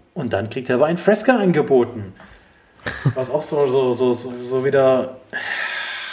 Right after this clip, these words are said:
Speaker 1: "Was ist mit diesem scheiß Getränk los? Was ist damit los?"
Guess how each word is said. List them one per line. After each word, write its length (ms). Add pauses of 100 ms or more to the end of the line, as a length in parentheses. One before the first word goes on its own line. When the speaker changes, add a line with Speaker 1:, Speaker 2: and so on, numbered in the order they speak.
(760)
Speaker 1:
"Was 160
ist 80
mit 100
diesem 160
scheiß 280
Getränk 320
los? 320 (240)
Was 240
ist 180
damit 240
los?" 380